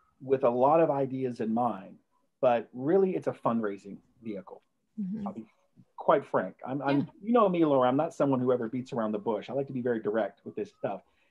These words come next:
Speaker 1: It's a fundraising mechanism. It is the exact same thing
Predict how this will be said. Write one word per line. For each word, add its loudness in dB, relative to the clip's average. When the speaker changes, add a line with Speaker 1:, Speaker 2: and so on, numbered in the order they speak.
Speaker 1:
It's -2
a 2
fundraising 2
mechanism. -10
It -2
is -2
the -8
exact -4
same -6
thing -2